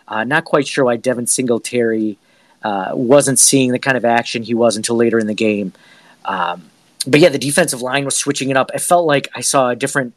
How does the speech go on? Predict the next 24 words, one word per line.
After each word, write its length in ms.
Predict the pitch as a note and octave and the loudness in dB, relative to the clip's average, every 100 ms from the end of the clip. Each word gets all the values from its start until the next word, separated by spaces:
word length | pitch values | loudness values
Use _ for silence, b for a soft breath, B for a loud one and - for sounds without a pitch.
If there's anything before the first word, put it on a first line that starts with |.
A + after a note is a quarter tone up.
| _ _ - | _ _ -8
number, 640 | B2 C3+ D3 B2+ A2 G2+ - _ _ _ | 0 0 2 0 0 -2 -10 _ _ _
uh, 140 | A#2+ A2+ | -4 -2
in 80 | C3 | -2
defensive 400 | C3 - C3+ B2 | -4 -2 -2 -2
tackle 480 | - B2+ B2+ A#2 G#2+ | -2 0 0 0 -2
all 140 | G#2+ | 0
the 80 | A#2+ | 0
time, 120 | C#3 | -2
even, 360 | E3 F#3+ G#3 D#3 | -2 0 -2 -2
even 260 | - E3 F3+ | -2 2 2
at 100 | C3+ | 2
defensive 460 | C3 - C#3+ B2 B2+ | 0 0 0 0 0
end. 260 | D3+ A2 - b b | 0 -4 -14 b b
I'd 60 | B2 | -2
be 60 | |
curious 280 | C#3+ E3 D3 | 2 2 2
to 80 | D3 | 2
see 180 | - C#3+ | 4 4
exactly 500 | A2+ C3+ C3 C3+ A#2+ | 4 2 4 0 0
what 200 | A#2+ B2+ | -2 -2
the 80 | |
snap 420 | A#2 - C3+ B2+ - | 0 0 0 0 -2
count 320 | A#2 A#2 A#2 | 0 0 0
was 420 | A#2+ A#2 A2 - | 2 2 2 -4